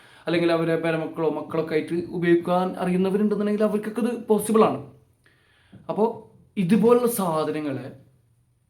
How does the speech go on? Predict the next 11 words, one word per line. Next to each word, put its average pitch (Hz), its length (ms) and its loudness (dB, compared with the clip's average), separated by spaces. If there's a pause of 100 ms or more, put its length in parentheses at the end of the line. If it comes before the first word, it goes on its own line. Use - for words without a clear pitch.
(280)
Facebook 135 460 -10
വഴിയും 117 440 -8 (320)
WhatsApp 127 480 -12
വഴിയും, 120 460 -10 (800)
ആ, 123 120 -12
Instagram 139 580 -4
വഴിയും, 117 320 -10 (1200)
ആ, 131 340 -12 (220)
പരിചയപ്പെടുത്താനും 165 1000 0 (600)
അതിനെ 143 240 -6
വിൽക്കാനും 135 920 -6